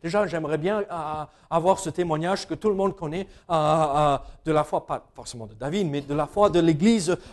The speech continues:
euh, de Saint-Gaudens, du Comminges, euh, des chrétiens ici, euh, que tout le monde dans le monde entier sait que Dieu est en train d'agir ici parmi nous. Et regardez ce qu'il dit, « Dieu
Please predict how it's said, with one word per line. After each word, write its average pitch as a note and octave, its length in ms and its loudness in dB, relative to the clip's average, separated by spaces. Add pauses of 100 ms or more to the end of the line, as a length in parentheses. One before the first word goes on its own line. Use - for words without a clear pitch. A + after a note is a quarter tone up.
euh, E3+ 160 4
de D#3+ 100 2
Saint-Gaudens, F#3+ 640 0
du D#3+ 160 -2
Comminges, F3+ 500 0 (240)
euh, E3+ 200 6
des D#3+ 100 0
chrétiens A3 400 -2
ici, F#3+ 420 -2 (200)
euh, F#3 40 -4
que A3+ 120 0
tout - 360 6
le G#4+ 120 6
monde F#4+ 200 0
dans E4 120 0
le D#4+ 60 0
monde E4+ 180 0
entier D#4 520 0
sait F4+ 300 2
que C4+ 100 -4
Dieu G#3 300 4 (420)
est A#3+ 160 0
en A3 120 4
train C#4 200 -2
d'agir A3 680 8
ici A#3+ 320 -2
parmi G3+ 300 0
nous. A3+ 280 4 (260)
Et G#3 120 -2
regardez B3+ 340 4
ce - 100 -2
qu'il A#3 140 -4
dit, « A#3+ 200 0
Dieu A3 200 2